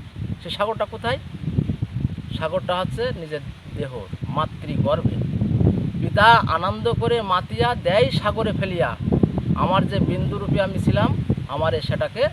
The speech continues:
সাগরে ফেলে দিলে। অক-, অতল জল, সেই জলের ভিতরে আমারে ফেলে দিলে। কিন্তু বাবা একদিনও খুঁজে দেখলো না যে আমার যে বিন্দুটা কোথায়, খোঁজ নিলে না।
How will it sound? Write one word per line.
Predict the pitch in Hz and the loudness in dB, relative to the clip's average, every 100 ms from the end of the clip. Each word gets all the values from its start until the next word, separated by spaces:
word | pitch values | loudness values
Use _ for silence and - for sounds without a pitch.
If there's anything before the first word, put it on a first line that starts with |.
| - - - | -4 -12 -4
সাগরে | - 165 175 | -2 2 2
ফেলে | 160 156 | 0 -4
দিলে। | 143 131 | -2 0
অক-, | 151 - 233 254 233 - - - | 0 4 6 6 4 0 -12 -4
অতল | 165 - 254 262 254 214 | -2 6 10 10 10 6
জল, | 185 170 151 - | 2 2 2 -4
সেই | 156 139 | -8 -4
জলের | 156 180 190 | 0 0 0
ভিতরে | - 226 294 | 0 4 4
আমারে | 240 190 185 | 4 0 -2
ফেলে | - - | -2 -4
দিলে। | 123 - - - - - - | -4 -4 -4 -4 -4 -6 -4
কিন্তু | 208 185 | -2 2
বাবা | 196 226 | 6 8
একদিনও | 220 220 269 330 339 - - - | 8 6 4 4 4 -12 -12 -6
খুঁজে | 277 285 | 2 6
দেখলো | 320 294 240 | 6 6 2
না | 180 120 - - - - - - 190 | 2 0 -4 -8 -10 -10 -8 -6 0
যে | |
আমার | 180 196 240 285 - - - - - - - - - - | 2 4 4 2 -2 -4 -8 -8 -14 -16 -14 -8 -6 -4
যে | - | -6
বিন্দুটা | 185 233 233 247 | -4 -2 0 0
কোথায়, | - 240 220 160 - - - - - - - - - - | 0 4 4 4 0 -6 -8 -6 -4 -4 -6 -8 -10 -8
খোঁজ | - 254 | 6 6
নিলে | 269 240 | 8 4
না। | 185 | 4